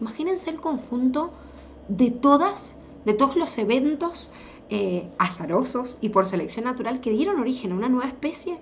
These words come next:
Es imposible que vuelva a pasar exactamente lo mismo en el planeta para que aparezca exactamente la misma especie. Sí es verdad que pueden ser sustituidos por otras nuevas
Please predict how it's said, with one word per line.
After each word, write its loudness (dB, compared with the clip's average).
Es -4
imposible 0
que 0
vuelva 2
a -8
pasar -4
exactamente -6
lo 0
mismo -2
en 0
el -2
planeta -4
para -6
que -8
aparezca -8
exactamente -6
la 4
misma 0
especie. -14
Sí 6
es 2
verdad 2
que -2
pueden -4
ser -2
sustituidos 2
por -4
otras -4
nuevas -2